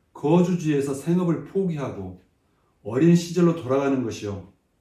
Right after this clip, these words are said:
성숙과 분화에 실패하여 미성숙하고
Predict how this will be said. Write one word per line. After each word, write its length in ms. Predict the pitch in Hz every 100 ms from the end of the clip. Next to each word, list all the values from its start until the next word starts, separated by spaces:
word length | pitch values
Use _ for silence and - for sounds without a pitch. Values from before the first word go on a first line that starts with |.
| _ _ _ _ _ _
성숙과 960 | _ - 139 156 160 165 - - 131 -
분화에 440 | - 117 123 127
실패하여 1000 | - 143 - 143 120 104 104 135 104 98 _ _ _ _ -
미성숙하고 1120 | 117 143 156 147 147 - - 110 95 92 90